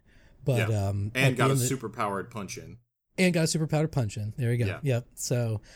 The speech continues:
Speaker 1: um, but, uh, but yeah, it's, I, I'm very interested to see where A-Train lands here soon, because I think he's going on a full redemption arc here soon. Um, he's got a new heart in him, right? And,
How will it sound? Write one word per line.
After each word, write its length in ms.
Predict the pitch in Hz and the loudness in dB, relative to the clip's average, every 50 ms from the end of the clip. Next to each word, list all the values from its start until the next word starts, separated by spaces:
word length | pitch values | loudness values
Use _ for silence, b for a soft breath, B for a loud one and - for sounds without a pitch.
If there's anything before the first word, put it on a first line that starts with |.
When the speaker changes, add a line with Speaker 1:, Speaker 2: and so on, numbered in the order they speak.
| B B B B B | B B B B B
Speaker 1:
um, 580 | 143 139 135 131 127 123 120 117 113 110 113 - - | 0 2 4 4 4 2 2 2 0 -2 -4 -4 -2
but, 220 | - 143 127 123 131 | 0 0 2 2 2
uh, 220 | 123 117 117 110 - | 2 2 2 0 0
but 120 | - 135 | -2 0
yeah, 200 | 139 170 180 156 | 2 2 2 2
it's, 340 | 139 139 139 131 - - - - - - | 2 0 -2 -2 -2 -4 -6 -4 -2 0
I, 160 | 156 160 160 - | 2 2 2 2
I'm 240 | - 151 156 156 151 - | 2 2 4 2 2 0
very 440 | 127 110 - 151 151 175 202 202 190 156 | -2 0 2 4 4 4 4 4 4 4
interested 440 | 165 156 - 175 - - 165 139 | 2 2 2 0 0 0 0 0
to 80 | 127 120 | 0 0
see 320 | - - - 139 139 143 | 0 0 0 2 2 2
where 240 | 139 127 127 123 127 | 2 2 2 0 0
A-Train 520 | 127 127 135 131 - - 127 120 117 113 110 | 0 -2 -2 -2 -2 -2 0 0 0 0 2
lands 340 | 127 156 185 160 123 117 | 2 2 2 2 0 0
here 140 | - 123 113 | 0 -2 -2
soon, 280 | 104 - - 117 110 110 | -2 -2 -2 -2 -2 -2
because 400 | 120 143 - 131 123 120 - - B B B B B B B | -2 -2 0 0 0 0 0 -4 B B B B B B B
I 140 | 127 139 180 | -2 0 0
think 180 | 196 - 156 127 | 2 0 0 0
he's 140 | 131 123 110 | 0 -2 0
going 180 | 131 123 120 | 0 0 0
on 60 | 113 | 0
a 60 | 117 117 | 0 -2
full 220 | - - 123 117 | 0 -2 0 0
redemption 400 | 113 107 120 151 175 - - 107 | 0 2 2 0 0 0 -2 -4
arc 240 | 98 98 - - - - | -4 -4 -8 -12 -6 -2
here 140 | 127 110 | -2 -2
soon. 320 | 98 - - 107 110 - - - B B B B B B B | 0 -2 -4 -6 -6 -8 -14 -20 B B B B B B B
Um, 280 | 120 110 113 113 110 123 | 0 0 0 0 0 0
he's 120 | 131 117 | 0 2
got 100 | 120 127 | 2 2
a 40 | 127 | 2
new 140 | 139 147 139 | 4 4 4
heart 200 | 160 156 160 160 | 4 4 4 4
in 140 | 170 170 175 | 4 2 2
him, 280 | 180 190 202 214 208 - - | 2 0 -2 -4 -8 -8 -2
right? 320 | - 123 135 151 180 202 - - b b b b b b b | 0 2 2 2 2 0 -2 -8 b b b b b b b
And, 640 | 139 131 131 135 135 135 135 131 131 135 127 - - | 0 2 2 4 4 4 4 4 2 2 2 0 -2